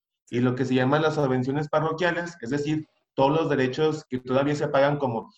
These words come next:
Speaker 2: las actas de bautizo, todos los registros,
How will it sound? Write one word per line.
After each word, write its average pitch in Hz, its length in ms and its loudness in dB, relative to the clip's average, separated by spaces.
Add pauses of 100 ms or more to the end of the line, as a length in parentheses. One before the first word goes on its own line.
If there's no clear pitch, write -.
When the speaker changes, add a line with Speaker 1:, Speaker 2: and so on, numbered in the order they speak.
(260)
Speaker 2:
las 113 240 -2
actas 120 320 0
de 117 220 0
bautizo, 143 1000 -2 (340)
todos 117 220 2
los 127 160 4
registros, 139 880 -2